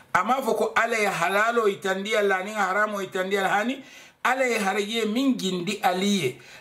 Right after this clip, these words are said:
Ali tolu fan kana haramu kuwo ke woto anin halal kuwo ke, ke ye. Qul, ala fo ye ko kila ɲinin ka ban. Allahu, muna fo Ala dun,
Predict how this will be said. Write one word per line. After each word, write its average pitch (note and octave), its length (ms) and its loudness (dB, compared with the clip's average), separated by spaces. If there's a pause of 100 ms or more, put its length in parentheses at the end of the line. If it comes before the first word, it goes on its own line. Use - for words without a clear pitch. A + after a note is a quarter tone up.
(100)
Ali C4+ 240 0
tolu A#3+ 180 2
fan A#3 260 2
kana G3+ 260 2
haramu A3 680 0
kuwo C#4 300 0
ke A#3 100 -2
woto G3+ 360 2
anin F#3+ 300 -2
halal D3+ 540 0
kuwo D#3+ 200 0
ke, B2 140 -6 (100)
ke - 80 -4
ye. A#2+ 300 -2 (440)
Qul, G#3 440 2 (360)
ala G#3+ 460 2
fo G#3 240 0
ye E3+ 240 2
ko D#3+ 260 0
kila A3+ 320 2
ɲinin G3+ 340 0
ka A3 200 2
ban. D#3+ 260 0 (600)
Allahu, A#3+ 1400 2
muna G#3+ 260 0
fo A#3 240 -2
Ala B3+ 260 2 (160)
dun, F#3+ 440 0